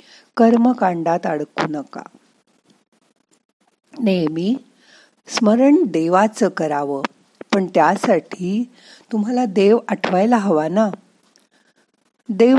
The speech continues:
तर सततच असतो, तो तर तुमच्या आतच आहे.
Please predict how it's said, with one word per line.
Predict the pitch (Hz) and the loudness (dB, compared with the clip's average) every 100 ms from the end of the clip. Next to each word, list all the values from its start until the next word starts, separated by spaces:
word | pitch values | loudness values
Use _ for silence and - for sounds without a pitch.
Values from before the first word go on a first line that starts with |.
| - | 2
तर | 349 | 0
सततच | 277 330 - 381 - 392 - | 0 0 0 2 2 0 0
असतो, | 240 - - 202 208 214 _ _ _ _ _ | -2 -2 0 2 0 -6 _ _ _ _ _
तो | 196 | -2
तर | 180 214 | 0 0
तुमच्या | 214 233 190 - 240 | 0 -2 -4 -2 0
आतच | 220 196 - 294 - | 0 -2 -2 -2 0
आहे. | 247 220 | 0 0